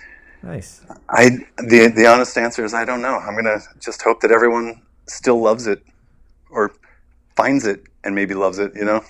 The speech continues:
Speaker 2: That's
Speaker 1: Yeah, yeah. Well, I, which I think is a, a great,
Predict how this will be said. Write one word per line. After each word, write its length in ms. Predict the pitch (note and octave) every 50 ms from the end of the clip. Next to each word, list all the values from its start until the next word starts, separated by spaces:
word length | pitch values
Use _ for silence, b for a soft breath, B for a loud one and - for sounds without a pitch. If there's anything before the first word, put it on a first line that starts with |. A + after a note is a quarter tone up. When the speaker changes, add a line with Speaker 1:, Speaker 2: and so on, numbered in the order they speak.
| _ -
Speaker 2:
That's 460 | - G2 F#2+ A#2 D3+ D#3 - - - - _ -
Speaker 1:
Yeah, 80 | -
yeah. 180 | G2 C3+ F3 - b b b b b
Well, 140 | - C3 C3+
I, 140 | B2+ C3 C3+
which 260 | - C#3+ B2+ B2 C3+
I 80 | B2+ A2
think 240 | G2+ C3+ A#2+ - B2
is 180 | A#2+ A2 G2+
a, 160 | A2+ G#2+ G#2
a 140 | - G#2+ A2
great, 480 | F#2+ F#2 G#2 G#2+ A2+ A2 A2+ A2 -